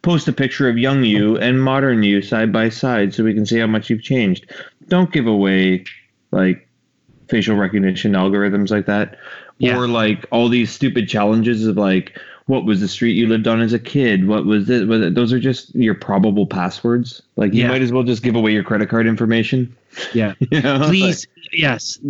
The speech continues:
Speaker 2: absolutely. I was thinking about that. I was just like, "Why are these idiots? Wait a minute. Wait, this is the same shit. It's
Speaker 1: Yeah.
Speaker 2: the same shit." We did, uh, Whiskey and I did a whole fucking episode on this, like, months ago. Like, a year ago, we did an episode on this.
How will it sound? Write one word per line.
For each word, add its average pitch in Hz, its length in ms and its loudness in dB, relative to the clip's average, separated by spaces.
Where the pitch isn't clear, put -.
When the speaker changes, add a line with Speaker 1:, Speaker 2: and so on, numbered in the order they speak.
Speaker 2:
absolutely. 135 840 0
I 120 200 -2
was 127 200 0
thinking 135 260 0
about 113 240 0
that. 117 80 -4
I - 40 0
was 113 80 -2
just - 240 -6
like, 139 160 0
"Why 127 200 2
are 190 120 0
these 156 260 -2
idiots? 156 380 0
Wait 170 180 2
a 151 40 2
minute. 98 280 -2
Wait, 185 280 -2
this - 220 -4
is - 60 -16
the 320 140 0
same 269 280 0
shit. - 420 -2
It's 151 120 2
Speaker 1:
Yeah. 175 100 2
Speaker 2:
the 262 80 0
same 277 240 2
shit." 220 280 -2
We 277 100 4
did, 247 360 0
uh, 170 300 2
Whiskey 220 400 2
and 190 80 4
I 143 120 2
did 143 140 0
a 113 60 -2
whole 269 300 0
fucking 226 640 -2
episode 131 500 -2
on 107 220 0
this, 107 280 0
like, 110 160 0
months 127 480 0
ago. 95 320 -2
Like, 185 160 0
a 208 80 2
year 302 300 2
ago, 123 240 2
we 110 120 2
did 101 200 0
an 98 100 0
episode 101 440 -2
on 92 180 -2
this. 85 280 -8